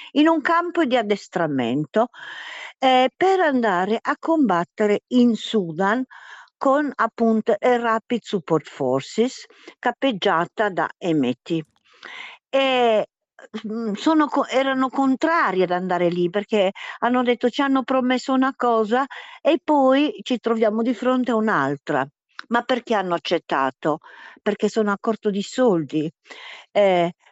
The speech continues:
molti sono sta-, ora sono senza lavoro e ricevono poco più di, poco meno di trecento euro al mese, che non basta per sopravvivere, mentre lì gli è stato promesso uno, uno stipendio mensile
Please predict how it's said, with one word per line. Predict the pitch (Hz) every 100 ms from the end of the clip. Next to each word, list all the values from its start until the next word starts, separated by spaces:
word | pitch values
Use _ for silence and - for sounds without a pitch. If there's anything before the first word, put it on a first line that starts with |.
| _ 185
molti | 214 254 254 - 208
sono | 202 180
sta-, | 190 - 196
ora | - 220 190
sono | 180 214 185
senza | 175 240 233 214
lavoro | 170 156 170 160 165 196 208
e | - 240
ricevono | 269 - 233 208 202 214 214
poco | - 226 214
più | - 208
di, | 170 180 208 -
poco | 254 - 226
meno | 233 254
di | 208 202
trecento | - 202 - 233 214 208
euro | 202 196 190
al | 190
mese, | 220 220 156 160
che | 175
non | 156 170
basta | 190 170 -
per | 139 135
sopravvivere, | - 147 160 156 147 143 147 180 170 _ - - - - - -
mentre | 240 269 254 - 311
lì | 294 202 196
gli | 208
è | 214
stato | - 208 - 220
promesso | - 262 233 175 170 - 208 - - - - -
uno, | 240 233 220 208 190 190
uno | 226 220
stipendio | - 226 - 214 190 190
mensile | 202 233 247 - 202 175 190